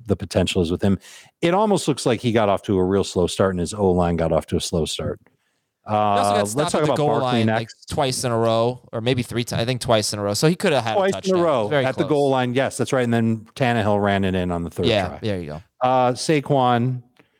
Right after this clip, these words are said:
Speaker 1: Saquon just didn't play that much.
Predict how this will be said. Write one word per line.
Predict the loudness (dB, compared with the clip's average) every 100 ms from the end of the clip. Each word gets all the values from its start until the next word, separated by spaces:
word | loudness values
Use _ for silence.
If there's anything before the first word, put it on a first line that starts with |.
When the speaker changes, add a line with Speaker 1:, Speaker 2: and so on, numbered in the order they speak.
| _ _ _
Speaker 1:
Saquon | -2 -2 0 2 2 0
just | -2
didn't | 0 0
play | 2 2 2
that | 2
much. | 2 0 0 -10 -16